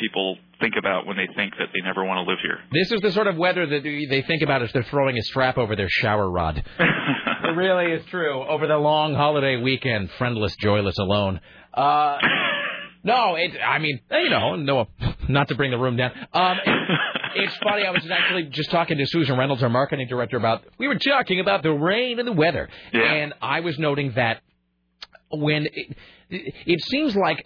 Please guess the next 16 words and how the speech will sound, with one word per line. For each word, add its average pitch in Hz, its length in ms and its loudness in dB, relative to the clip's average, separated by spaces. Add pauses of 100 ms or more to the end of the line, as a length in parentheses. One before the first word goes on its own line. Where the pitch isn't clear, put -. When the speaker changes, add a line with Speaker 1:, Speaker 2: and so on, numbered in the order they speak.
Speaker 2:
for 175 100 2
some 226 200 -2
perverse 160 400 0
reason, 156 300 2
the 127 80 2
universe 180 380 0
sets 160 180 0
it 156 60 2
up 151 100 0
so 147 80 0
that 131 140 2
everybody 208 280 0
who 139 120 2
moves 139 280 2
to 147 80 0
Portland 147 440 0